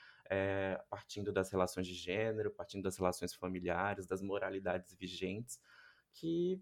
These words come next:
de fato, tava colaborando pra que aquelas violências acontecessem, pra que elas fossem cotidianas, pra que elas não tivessem um, uma interrupção, e que o Estado também não apresentasse nenhuma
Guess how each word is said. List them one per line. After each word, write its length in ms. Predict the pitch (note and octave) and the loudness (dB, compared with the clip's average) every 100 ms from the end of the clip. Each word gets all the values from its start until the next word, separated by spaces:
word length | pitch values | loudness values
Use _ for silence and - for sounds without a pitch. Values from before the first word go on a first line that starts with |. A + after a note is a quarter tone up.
| - | -8
de 140 | C3 C#3+ | -10 -6
fato, 580 | - C#3 C#3 C#3+ D#3+ | 4 6 6 2 -6
tava 680 | D3+ D3 C#3 C#3+ D3 C#3+ C#3+ C#3+ _ _ | 4 6 6 8 8 10 8 2 _ _
colaborando 720 | - C#3 C3+ C#3 C3 A#2+ B2+ | 6 6 8 8 6 4 2
pra 140 | A#2+ | -2
que 100 | B2 | -4
aquelas 320 | - B2 B2 - | -2 2 2 2
violências 720 | A#2+ A#2 G#2+ A#2+ - A#2+ - - - | 2 2 4 0 -2 -4 -6 -6 -4
acontecessem, 880 | G#2+ G#2+ G2+ G2+ - A#2 C3 C3+ | -2 -2 -2 0 6 6 6 2
pra 140 | A#2+ A2 | 0 0
que 80 | G#2 | 2
elas 160 | G2+ | 0
fossem 240 | - G2+ G2+ | 0 -4 -4
cotidianas, 800 | G2+ - - G2 F2+ G#2 A#2 A2+ | -4 -4 -4 2 4 4 2 0
pra 160 | - | -2
que 80 | G2+ | 2
elas 140 | G2+ | 2
não 80 | G2+ | 0
tivessem 720 | G2+ A2 G2+ G2 - - G#2+ - - - - - | -4 0 4 4 2 -4 -4 -6 -16 -20 -14 -4
um, 800 | G2+ G2+ G2 F#2+ F#2+ F2+ F2+ - | 0 0 0 -2 -4 -6 -10 -4
uma 180 | G2 | 0
interrupção, 840 | G2+ G2 G2+ G2 - - F2+ F#2 C3 - | 0 2 0 -2 -6 0 2 2 -2 -8
e 60 | |
que 140 | C#3 E3 | -4 -2
o 40 | |
Estado 340 | E3 - A#2 C3 | 2 4 4 2
também 220 | C3 A#2+ | 0 2
não 80 | A#2+ | 2
apresentasse 720 | - A#2 B2 B2 G2+ G2+ A#2 | 6 6 6 6 6 6 0
nenhuma 440 | A2+ G#2+ A2+ A#2 | 2 2 2 0